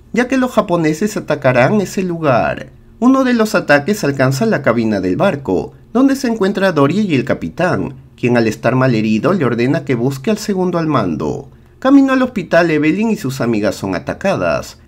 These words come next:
Dorie llega con el segundo al mando y le informa que el capitán murió, y al ver a todos los muertos agarra una de las ametralladoras y logra derribar un avión.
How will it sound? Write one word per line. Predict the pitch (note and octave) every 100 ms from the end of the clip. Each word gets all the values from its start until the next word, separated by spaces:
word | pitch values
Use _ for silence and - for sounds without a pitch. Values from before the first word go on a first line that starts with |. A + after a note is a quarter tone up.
| -
Dorie | C3 C3+ C#3+ C3+
llega | B2+ B2+ E3
con | C#3
el | C3
segundo | C3 B2+ B2+ B2+
al |
mando | B2 A#2 A#2 F3
y |
le | F#3+
informa | B2+ - A#2 E3+ G#3
que |
el | C3
capitán | B2+ F#2+ F#2 F2
murió, | E2+ F2 D3+ G#3 G#2+ - - -
y | - G#3
al | A#3
ver | A#3
a | A3
todos | G3+ F#3 F#3+
los | E3+
muertos | D#3 D3 D3+ G3+ A3
agarra | G#3+ D3 C#3+ D#3+
una | D#3 D#3+
de | D#3+
las | D#3 D3+
ametralladoras | C#3 C3+ C3 B2 A#2 A2 A#2 D#3 G3+
y | D3
logra | B2 C3 F#3
derribar | F#3 F#3 F3+ E3+ E3+
un | E3+
avión. | D#3 C#3+ A#2 F2 D2 G#1+